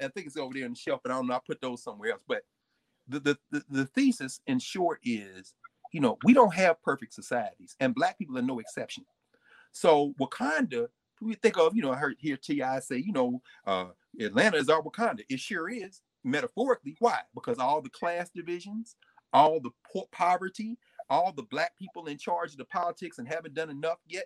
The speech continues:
it's all there. What Ta-Nehisi does in that series that he's doing, that he's done in Panther, is reveal what happens when we talk about those tensions,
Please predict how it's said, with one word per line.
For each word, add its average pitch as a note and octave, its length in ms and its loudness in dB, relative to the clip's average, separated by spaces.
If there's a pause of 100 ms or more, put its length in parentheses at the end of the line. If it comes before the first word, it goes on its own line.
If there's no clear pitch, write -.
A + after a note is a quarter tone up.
it's - 200 -12
all C#3 280 4
there. C4+ 120 4 (760)
What E3+ 160 -6
Ta-Nehisi E3 580 -6
does F3 320 -4 (240)
in B2 180 -4
that D3+ 160 -4 (280)
series D#3+ 460 -8
that C#3 100 -8
he's C#3+ 120 -10
doing, C#3+ 340 0
that B2 100 2
he's B2+ 120 -2
done C#3+ 180 4
in C3+ 80 0
Panther, D#3+ 440 -4 (140)
is A#2 240 -2
reveal A2+ 760 2
what C3 180 4
happens D3+ 600 0 (100)
when A2+ 460 2
we C3 120 0
talk - 280 2
about - 280 0
those G#2+ 160 -10
tensions, - 380 0